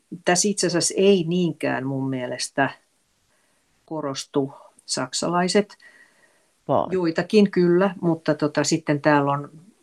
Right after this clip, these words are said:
Speaker 1: paljon tällaisia niin kuin ikään kuin laitaoikeistolaisia ja laitavasemmistolaisia, mut kuten sanottu, niin näitä ei oo valtavan suurta määrää, että kyllä mä uskoisin, että, että tää myöskin niin kuin saksalaiset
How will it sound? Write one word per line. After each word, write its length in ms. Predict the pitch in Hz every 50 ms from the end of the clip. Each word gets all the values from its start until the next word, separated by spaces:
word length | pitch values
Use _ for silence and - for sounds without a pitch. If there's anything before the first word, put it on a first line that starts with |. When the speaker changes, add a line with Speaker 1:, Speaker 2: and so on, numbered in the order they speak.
| 269 202 156 -
Speaker 1:
paljon 260 | 175 160 156 147 143 -
tällaisia 400 | - 147 143 143 143 - - 147
niin 140 | 147 143 139
kuin 160 | - 147 147
ikään 240 | - 147 - 151 147
kuin 160 | - 156 151
laitaoikeistolaisia 1500 | 151 160 165 160 - - 139 - - 143 139 139 - 143 135 - - - 135 135 - - 139 135 131 - - 139 135 131
ja 120 | - 147 147
laitavasemmistolaisia, 1080 | 147 151 147 - 139 139 143 139 - 139 135 127 - - 135 135 131 135 - 139 143
mut 120 | 139 139
kuten 260 | - 190 185 185 170 160
sanottu, 480 | - 185 170 160 143 - - - 135
niin 180 | 139 151 151 151
näitä 300 | 151 151 147 143 - -
ei 280 | - 160 156 151 - -
oo 280 | 151 147 143 139 143 _ - 147
valtavan 440 | 165 170 165 160 - - 127 131 135
suurta 360 | 135 151 139 131 131 - 147
määrää, 560 | 147 156 156 143 135 127 127 135 120 - -
että 360 | - - _ _ - 131 123 - _ _ _ _ _ _ -
kyllä 200 | - 165 151 151
mä 80 | 156
uskoisin, 440 | 170 165 156 - 170 131 - 151 143
että, 320 | 143 139 _ - 151 - - -
että 240 | 143 143 143 - 143
tää 320 | - - 143 139 139 135 - - _ _ _ _ _ _ _ _ _ _ _ _ _ _ _ _ -
myöskin 360 | 170 175 180 175 - 156 147
niin 140 | 147 147 139
kuin 100 | 143 -
saksalaiset 760 | - 160 156 - - 147 139 131 131 131 135 143 139 -